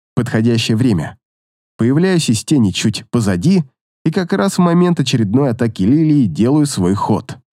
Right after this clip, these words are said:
Клинок тени, нацелившийся прямо в его сердце, летел к цели. Резкий поток воздуха, и мне приходится отступать.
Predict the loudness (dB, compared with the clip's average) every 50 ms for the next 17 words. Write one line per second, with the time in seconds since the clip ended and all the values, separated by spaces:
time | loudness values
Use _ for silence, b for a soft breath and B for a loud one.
0 | _ _ _ _ _ _ _ -2 0 2 4 2 2 0 -2 -2 0 2 2 4
1 | 4 2 2 0 0 0 0 2 2 0 0 0 -2 0 0 -2 0 0 0 2
2 | 2 2 2 2 0 0 2 2 0 0 0 0 0 0 -2 -4 -2 -2 0 0
3 | 0 -2 -4 _ _ _ _ _ -2 0 0 0 0 0 0 0 -2 -4 -6 -4
4 | -2 0 0 0 -2 -4 -8 -12 -14 _ _ _ _ _ _ _ _ _ _ _
5 | -2 0 2 2 0 0 0 -2 0 0 0 0 -2 -2 -2 0 0 2 2 0
6 | 0 -2 -4 -2 0 0 0 0 -2 -4 -8 _ _ _ _ _ _ _ _ 0
7 | 0 2 2 0 0 0 0 0 0 0 0 0 0 0 -2 -4 -4 -2 -2 -4
8 | -2 0 -2 -2 -2 -2 -6 -12